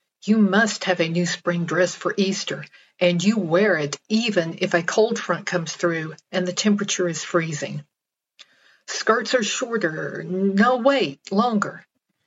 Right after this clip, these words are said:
"Jeans are waist high. No, low rise. No, wait, somewhere else this year." Those rules were often said out loud. Others, however,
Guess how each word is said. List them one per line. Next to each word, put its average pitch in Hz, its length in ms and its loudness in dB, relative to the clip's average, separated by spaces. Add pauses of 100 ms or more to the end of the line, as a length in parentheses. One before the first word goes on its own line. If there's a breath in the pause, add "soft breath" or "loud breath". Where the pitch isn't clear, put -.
(220)
"Jeans 220 420 0
are 214 180 4
waist 202 400 2
high. 160 380 -2
No, 233 280 2
low 233 340 4
rise. 156 420 2
No, 208 180 4
wait, 208 480 0
somewhere 208 500 4
else 208 260 2
this 151 360 -6
year." 156 380 -10 (1300)
Those 294 400 2
rules 165 400 0
were 170 240 0
often 170 280 -6
said 156 280 -2
out 143 220 -4
loud. 190 440 0 (500)
Others, 220 420 4
however, 151 680 -6